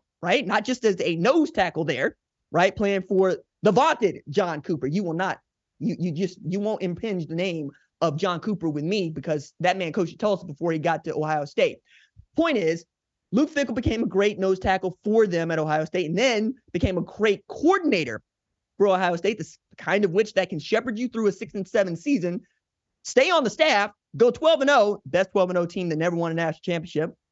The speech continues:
That's, that's a documentary that I personally wanna make. And then twenty fourteen helps you win a national championship. Does this outstanding job at Cincinnati, right? Turns them into a college football playoff team when no group of five team had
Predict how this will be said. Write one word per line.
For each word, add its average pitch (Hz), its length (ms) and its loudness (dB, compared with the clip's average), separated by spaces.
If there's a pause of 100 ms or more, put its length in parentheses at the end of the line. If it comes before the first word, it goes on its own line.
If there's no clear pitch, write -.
(160)
That's, - 300 -4
that's 208 200 2
a - 40 -4
documentary 180 580 -2
that 143 240 -6
I 180 200 0
personally 180 420 -2
wanna 127 180 -8
make. 117 240 -12 (460)
And 226 140 2
then 339 380 -2 (100)
twenty 233 180 -2
fourteen 233 600 -2
helps 180 220 -4
you 190 60 -4
win 185 120 -2
a 170 40 -4
national 175 380 -2
championship. 135 640 -8 (340)
Does 240 220 2
this 247 220 -4
outstanding 233 540 -2
job 233 280 0
at 202 80 -14
Cincinnati, 240 640 -2 (140)
right? 208 280 2 (720)
Turns 254 260 2
them 277 200 0
into 226 260 -2
a 208 40 0
college 240 300 0
football 220 340 0
playoff 240 480 2
team 269 260 -2
when 190 220 0
no 262 220 2
group 302 200 0
of 240 100 -12
five 269 280 0
team 285 220 -2
had 247 100 -2